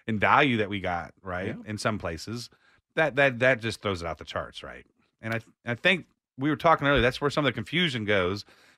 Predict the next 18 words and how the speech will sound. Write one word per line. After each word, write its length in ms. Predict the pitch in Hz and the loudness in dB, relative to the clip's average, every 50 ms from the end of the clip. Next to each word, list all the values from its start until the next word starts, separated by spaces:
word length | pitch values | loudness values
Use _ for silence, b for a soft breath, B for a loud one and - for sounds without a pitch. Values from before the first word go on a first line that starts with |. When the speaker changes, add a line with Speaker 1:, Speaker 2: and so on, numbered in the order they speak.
| b _ | b _
Speaker 1:
'cause 320 | - 131 123 107 - - - - 113 | 4 4 4 2 -2 -8 -12 -14 -12
you 180 | 120 135 135 123 | -10 -6 -2 2
get 100 | 151 175 | 4 6
all 120 | 175 160 | 6 6
these, 260 | 147 135 120 107 95 | 6 4 2 2 0
these 160 | 98 117 101 98 | -4 -4 -2 2
numbers, 360 | 123 113 98 90 85 80 82 | 2 2 2 0 -4 -4 -4
right? 240 | 87 92 104 107 - | -6 -4 -4 -4 -2
They're, 180 | 107 107 107 98 | -2 -2 -2 -2
they're, 260 | 95 107 110 107 107 101 | -2 0 0 0 0 -2
they're 140 | 104 107 104 | -4 -6 -4
median 360 | 95 101 120 135 151 175 185 | -2 0 0 0 0 0 -4
sales 240 | 170 - 123 110 104 - | 0 0 0 0 0 -2
price, 320 | - 90 107 - - - - - _ _ | -6 -8 -8 -8 -12 -20 -20 -20 _ _
not 180 | 90 78 82 - | -18 -18 -12 -8
the 80 | 110 98 | -6 -6
average, 340 | 80 73 76 90 - - | -6 -8 -10 -14 -18 -16
median. 360 | - 80 82 76 82 104 139 | -16 -14 -14 -12 -12 -14 -14